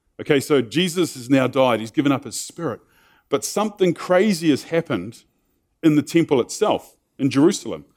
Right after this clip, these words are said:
Remember I showed you that picture before of that big curtain, that twenty meter curtain? What's happened here as a symbol of the work that has happened by Christ dying on the cross for us,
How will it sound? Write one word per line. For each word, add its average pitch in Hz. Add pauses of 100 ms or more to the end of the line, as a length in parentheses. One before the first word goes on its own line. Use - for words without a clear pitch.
(320)
Remember 160
I 147
showed 165
you 139
that 147
picture -
before 139
of 107
that 123
big 135
curtain, 170
that 110
twenty 151
meter 147
curtain? 170 (720)
What's 160
happened 175
here 120 (260)
as 143
a 135
symbol 202
of 131
the 135
work 139
that 139
has 120
happened 147
by 120
Christ 131
dying 135
on 120
the 110
cross 156
for 95
us, -